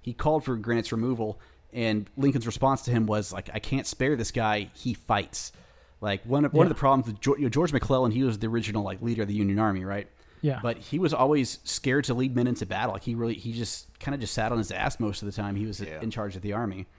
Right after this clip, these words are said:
Speaker 2: But wasn't George McClellan also the fucking guy? He was also planning a run with somebody. Like, he was gonna be, like, president or vice
Speaker 1: Yeah.
Speaker 2: president or something.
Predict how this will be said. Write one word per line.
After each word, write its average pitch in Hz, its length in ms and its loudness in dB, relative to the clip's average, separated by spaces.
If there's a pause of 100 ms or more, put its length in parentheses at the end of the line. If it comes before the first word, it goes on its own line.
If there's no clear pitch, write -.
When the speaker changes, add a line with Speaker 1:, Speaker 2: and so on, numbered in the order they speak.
(200)
Speaker 2:
But 180 100 4
wasn't 214 380 4
George 175 260 6
McClellan 139 680 0
also 135 640 -2
the 120 160 2
fucking 131 400 2
guy? 120 380 2 (240)
He 185 160 10
was 214 100 10
also 202 220 8
planning 160 500 10
a 139 100 12
run 127 420 6
with 120 140 2
somebody. 117 420 4
Like, 110 100 2
he 170 140 12
was 160 80 12
gonna 147 200 12
be, 127 140 6
like, 120 220 0
president 131 420 2
or 120 80 0
vice 123 220 2
Speaker 1:
Yeah. - 40 -12
Speaker 2:
president 123 380 4
or 113 40 4
something. 123 280 4